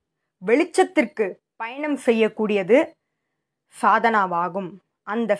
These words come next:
சாதனா எதுவெனில், இந்த எண்ணங்களை நீக்குவதுதான். இந்த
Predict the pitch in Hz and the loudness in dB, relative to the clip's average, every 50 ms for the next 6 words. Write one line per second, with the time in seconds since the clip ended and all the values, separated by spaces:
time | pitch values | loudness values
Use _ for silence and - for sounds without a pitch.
0 | - - 220 233 269 254 277 269 240 220 196 202 220 220 294 285 254 214 196 185 | 0 2 2 4 4 2 2 0 0 0 -2 -2 0 0 2 2 2 0 0 -4
1 | 180 170 160 - _ _ 202 208 208 185 170 180 190 208 233 262 277 269 254 233 | -8 -10 -12 -16 _ _ -12 -8 -6 -6 -4 -4 -4 -2 0 0 0 0 0 0
2 | 214 208 202 185 180 190 214 233 220 - - 214 185 180 156 175 170 180 185 185 | 0 0 -2 -4 -4 -4 -4 -4 -6 -6 -8 -8 -8 -6 -8 -8 -6 -4 -4 -4
3 | 175 - _ _ _ _ _ _ _ _ _ _ _ 277 311 339 311 | -4 -8 _ _ _ _ _ _ _ _ _ _ _ -4 0 0 0